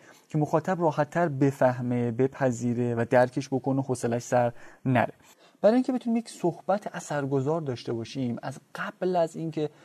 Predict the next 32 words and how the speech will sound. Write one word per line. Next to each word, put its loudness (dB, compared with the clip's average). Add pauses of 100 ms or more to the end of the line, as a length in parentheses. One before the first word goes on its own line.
(160)
سخنرانی -2
رو 0
شروع -4
بکنیم، -6
زمانی -2
که -6
داریم -4
طراحی -8
می‌کنیم، -6 (320)
باید 0
چند -4
تا 0
مورد 2
رو 2
با 2
خودمون -2
چک -4
بکنیم. -6 (460)
اول 4
از 0
همه 0
این 2
که 2 (300)
من 4
این 4
سخنرانی -2
رو -2
برای 2
چی -4
دارم 4
انجام -4
می‌دم؟ -4